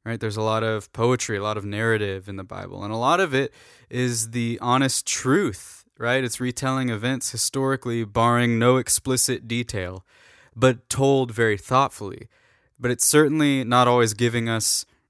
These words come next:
as we think, examples for how to live, uh, rather than it's, it's often painting a picture of how life works when we do it our own way. Uh, the scriptures include and are shaped by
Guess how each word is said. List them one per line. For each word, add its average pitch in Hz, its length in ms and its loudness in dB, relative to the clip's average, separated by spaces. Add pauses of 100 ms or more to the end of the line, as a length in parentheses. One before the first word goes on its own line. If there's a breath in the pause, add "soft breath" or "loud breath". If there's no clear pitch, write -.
as 110 160 -8
we 110 100 -4
think, 107 300 -6
examples 110 560 -2
for 101 140 -6
how 95 120 -4
to 95 100 -2
live, 120 560 2 (540 soft breath)
uh, 113 220 4
rather 117 340 6
than 110 400 -4
it's, 120 260 -2
it's 117 160 -2
often 127 280 2
painting 131 500 -4
a 107 80 -4
picture 123 420 -6
of 101 100 -8
how 107 200 -2
life 104 320 -4
works 107 540 0
when 104 140 -6
we 104 100 -2
do 107 180 -2
it 104 80 0
our 95 140 0
own 110 260 -2
way. 95 300 -10 (800 soft breath)
Uh, 101 120 -8
the 101 140 -6
scriptures 131 580 -2
include 123 600 -2
and 107 120 -6
are 104 120 -6
shaped 110 420 -4
by 104 380 -2